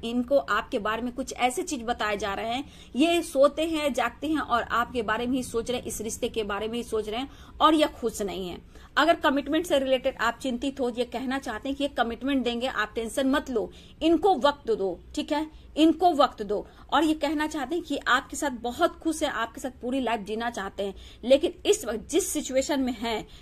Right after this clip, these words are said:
ये खुश नहीं है, ठीक है, चाहे वो थर्ड पार्टी हो, पेरेंट्स हो, फैमिली हो या अपनी लाइफ में जो भी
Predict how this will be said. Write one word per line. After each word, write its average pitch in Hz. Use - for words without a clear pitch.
ये 302
खुश 311
नहीं 262
है, 311
ठीक 269
है, 311
चाहे 240
वो 254
थर्ड 247
पार्टी 240
हो, 269
पेरेंट्स 247
हो, 247
फैमिली 247
हो 269
या 359
अपनी 294
लाइफ 311
में 302
जो 320
भी 381